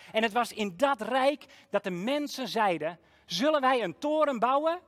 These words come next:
tot in de hemel? Zullen wij beroemd worden?" Met andere woorden, zullen wij onszelf niet gaan aanbidden?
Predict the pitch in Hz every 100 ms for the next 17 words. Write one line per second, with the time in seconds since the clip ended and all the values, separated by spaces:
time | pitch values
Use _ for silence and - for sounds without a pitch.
0 | _ _ _ - 196 254 285 226 165 214
1 | 294 254 175 262 311 - _ _ _ _
2 | 165 285 277 269 214 156 220 214 320 349
3 | 311 190 190 170 233 214 240 285 226 233
4 | 220 - 240 190 185 165 - 294 339 294
5 | 233 220 - 220 202 175 160 143 240 320
6 | 339